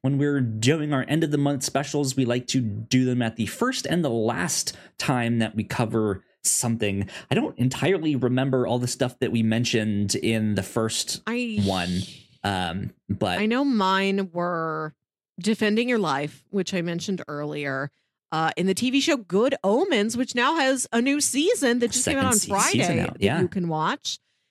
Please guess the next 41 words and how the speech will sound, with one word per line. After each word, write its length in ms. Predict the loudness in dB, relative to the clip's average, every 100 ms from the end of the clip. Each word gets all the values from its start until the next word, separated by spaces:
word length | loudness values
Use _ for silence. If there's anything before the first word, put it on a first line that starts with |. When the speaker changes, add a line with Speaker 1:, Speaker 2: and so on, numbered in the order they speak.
| _
Speaker 2:
if 100 | -6
you're 140 | 0 2
interested 440 | 2 2 0 2
more 340 | 4 4 4 2
in 140 | 2
the 80 | 2
sort 280 | 2 2 2
of 200 | 0 -2
bureaucracy 1080 | 2 2 2 0 -2 -4 -2 -4 -6 -6
of 200 | 0 0
a 80 | 0
heaven 440 | -4 -6 -4 -4
and 180 | -4 -6
a 80 | -8
hell 540 | -12 -8 -6 -6 -10 -14 _ _ _ _ _
and 400 | -2 0 2 0
these 280 | -2 -4 -2
sort 300 | 0 0 2
of, 260 | 0 -2 -8
uh, 480 | -8 -6 -4 -6 -8 -10 _ _ _ _
otherworldly 800 | 0 2 2 2 2 0 0 -4
beings 480 | -6 -6 -6 -6 -10
learning 380 | -6 -6 -4 -6
to 220 | -6 -6
appreciate 680 | -6 -6 -6 -4 -4 -6 -6
the 80 | -8
really 340 | -6 -10 -8
mundane 600 | -6 -4 -6 -4 -6 -6
details 580 | -8 -10 -10 -10 -10 -10
of 120 | -10
life 280 | -10 -10 -8
on 200 | -10 -10
Earth 300 | -10 -10 -10 -10
and 160 | -8
learning 300 | -6 -6 -6
to 220 | -6 -8 -8
love 220 | -8 -10
humans 580 | -10 -8 -6 -8 -10 -12
and 160 | -10 -6
side 320 | -2 -2 -2
with 140 | -8